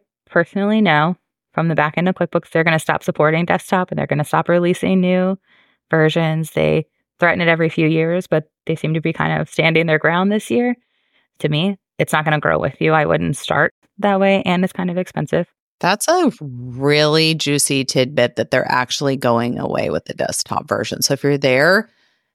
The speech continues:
Speaker 2: get over to the online version now and save yourself the headache.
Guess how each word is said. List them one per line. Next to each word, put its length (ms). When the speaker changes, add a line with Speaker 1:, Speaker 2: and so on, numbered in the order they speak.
Speaker 2:
get 180
over 260
to 160
the 140
online 380
version 580
now 280
and 140
save 200
yourself 360
the 80
headache. 560